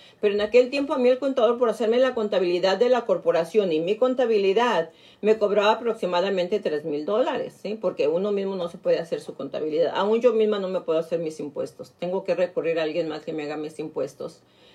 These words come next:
¿Por qué? Por, por cuestiones de conflictos de intereses con el I R S, ¿no?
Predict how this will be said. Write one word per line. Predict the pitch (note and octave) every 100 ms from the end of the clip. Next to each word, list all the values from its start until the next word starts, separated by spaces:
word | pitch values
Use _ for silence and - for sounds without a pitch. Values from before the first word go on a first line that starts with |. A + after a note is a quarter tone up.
| _ _
¿Por | G#3
qué? | G#3+ A#3+
Por, | A3+ F#3 - _
por | E3+ D#3+
cuestiones | F3 - F#3+ G3 G3
de | F3 E3 C#3+ B2
conflictos | - D#3+ E3+ D#3+ F#3+
de | F3
intereses | E3 D#3 D3 D3 D3 -
con | C#3+
el | C3+ C#3
I | C#3+
R | C#3+ -
S, | - F3
¿no? | G3+ F4